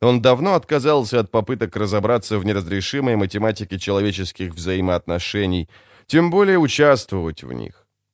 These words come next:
Если бы этот тип не ограничился вызывающим движением — за Балагура ответил бы его тесак, голос которого успешно пресекал самую занудную аргументацию.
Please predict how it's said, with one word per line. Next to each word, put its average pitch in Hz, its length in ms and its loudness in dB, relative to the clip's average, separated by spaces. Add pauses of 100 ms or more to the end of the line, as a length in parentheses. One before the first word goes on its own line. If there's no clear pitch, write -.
(240)
Если 110 380 0
бы 110 80 2
этот 113 380 0
тип 131 340 -4
не 101 160 0
ограничился 110 760 0
вызывающим 104 720 -2
движением — 95 800 -2 (340)
за 107 180 0
Балагура 170 580 4
ответил 139 460 -2
бы 135 120 -2
его 135 180 0
тесак, 107 880 -2 (500)
голос 95 480 2
которого 107 460 2
успешно 117 640 -2
пресекал 110 680 -2
самую 160 520 0
занудную 107 560 0
аргументацию. 85 1040 -4